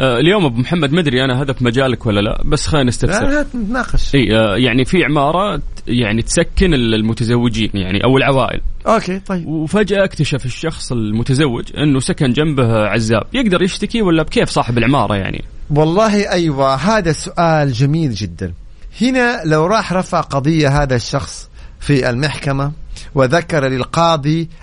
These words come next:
Speaker 2: أن الاتفاق أن هذه العمارة عوائل،
Speaker 1: مم.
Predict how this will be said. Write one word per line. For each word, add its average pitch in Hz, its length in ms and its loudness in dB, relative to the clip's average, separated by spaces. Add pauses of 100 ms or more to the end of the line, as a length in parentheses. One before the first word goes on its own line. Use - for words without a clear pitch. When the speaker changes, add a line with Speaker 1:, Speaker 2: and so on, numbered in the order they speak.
(140)
Speaker 2:
أن 180 200 0
الاتفاق 165 840 -4
أن 143 180 0
هذه 147 440 2
العمارة 143 540 0
عوائل، 175 580 2 (180)
Speaker 1:
مم. 110 180 -8